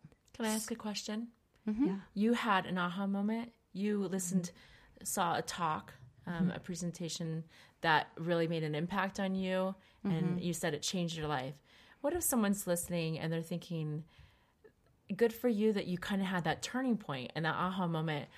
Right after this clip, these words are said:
Speaker 1: I'm stuck. I,
Speaker 3: Mm.
Speaker 1: I can't, and I'm not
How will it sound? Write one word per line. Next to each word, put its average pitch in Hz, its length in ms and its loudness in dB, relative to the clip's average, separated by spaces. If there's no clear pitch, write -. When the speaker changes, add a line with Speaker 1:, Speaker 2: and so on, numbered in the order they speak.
Speaker 1:
I'm 240 200 2
stuck. 170 580 -2
I, 175 220 4
Speaker 3:
Mm. 240 320 4
Speaker 1:
I 190 60 4
can't, 220 420 -2
and 180 100 4
I'm 202 120 6
not 214 220 4